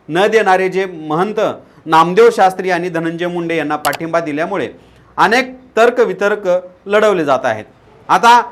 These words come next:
मध्यंतरीच्या काळात नामदेव शास्त्री यांनी भगवानगडावरून कुठे,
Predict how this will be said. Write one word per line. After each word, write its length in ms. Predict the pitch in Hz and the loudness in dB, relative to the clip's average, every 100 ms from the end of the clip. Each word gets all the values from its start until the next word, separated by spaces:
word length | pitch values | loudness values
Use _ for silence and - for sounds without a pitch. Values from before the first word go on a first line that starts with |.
| - 175 | -14 -4
मध्यंतरीच्या 640 | 185 180 233 240 247 254 | 0 0 2 0 2 2
काळात 260 | 247 220 226 | 4 4 4
नामदेव 320 | 214 202 202 220 | 2 0 4 2
शास्त्री 400 | 214 180 180 214 | 4 0 0 0
यांनी 240 | 202 202 | 0 0
भगवानगडावरून 800 | 185 170 190 202 185 185 185 190 | -2 0 0 0 2 2 0 -4
कुठे, 300 | 185 170 185 | -8 -6 -8